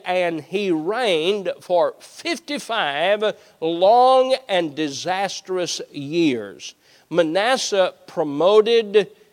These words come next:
idolatry. Idolatry is to worship anything you want to worship.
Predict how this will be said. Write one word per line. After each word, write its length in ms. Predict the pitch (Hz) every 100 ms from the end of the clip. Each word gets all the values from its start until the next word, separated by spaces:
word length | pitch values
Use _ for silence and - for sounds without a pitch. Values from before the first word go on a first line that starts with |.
| _ _
idolatry. 880 | 139 147 151 180 175 147 123 - 117
Idolatry 800 | 113 139 139 160 196 139 - 165
is 100 | 156
to 100 | 127
worship 440 | 123 170 160 156 165
anything 480 | 180 156 170 170
you 120 | 151 156
want 300 | 147 156 -
to 100 | 147
worship. 560 | 139 165 156 - 113